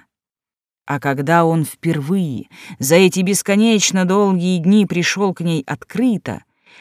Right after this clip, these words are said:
то последним, что отчётливо отпечаталось в его сознании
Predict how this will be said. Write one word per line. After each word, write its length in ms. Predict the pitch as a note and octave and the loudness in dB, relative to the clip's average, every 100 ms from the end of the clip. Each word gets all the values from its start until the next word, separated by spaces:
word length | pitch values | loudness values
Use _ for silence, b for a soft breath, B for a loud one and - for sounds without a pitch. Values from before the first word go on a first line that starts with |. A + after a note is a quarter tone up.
| b _ | b _
то 140 | D3 | -6
последним, 1000 | B2 D3+ - - E3 A#3 G3+ C3+ C3+ G2+ | -4 -4 -4 -4 0 2 2 2 -2 -2
что 260 | B2+ - - | -4 -6 -6
отчётливо 720 | - - - A3 - B2+ A#2 - | -8 -6 0 0 -2 -6 -6 -8
отпечаталось 840 | C3 - C3 - F3 - C3 A#2+ | -12 -12 -10 -6 -6 -6 -8 -10
в 40 | B2+ | -10
его 340 | B2+ C#3 C#3 | -10 -6 -6
сознании 960 | B2+ A#2+ A#2 B2+ D#3 A3 D3+ A2+ - - | -6 -8 -6 -2 0 0 0 -2 -4 -14